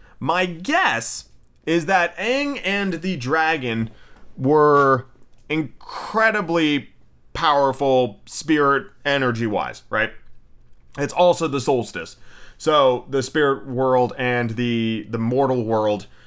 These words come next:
the lines between those are blurred on days like the solstice.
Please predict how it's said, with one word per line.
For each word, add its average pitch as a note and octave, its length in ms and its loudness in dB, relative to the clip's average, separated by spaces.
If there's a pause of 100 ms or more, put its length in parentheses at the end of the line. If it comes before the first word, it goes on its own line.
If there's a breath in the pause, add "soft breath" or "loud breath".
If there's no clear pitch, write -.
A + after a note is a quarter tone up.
(120)
the B2 100 2
lines C#3+ 420 -2
between C3+ 380 -4
those B2 220 2
are A2 80 -2
blurred C3 560 0
on A2+ 320 -4
days A2 400 -2
like G#2 200 -2
the G2+ 60 -10
solstice. F#2 480 -8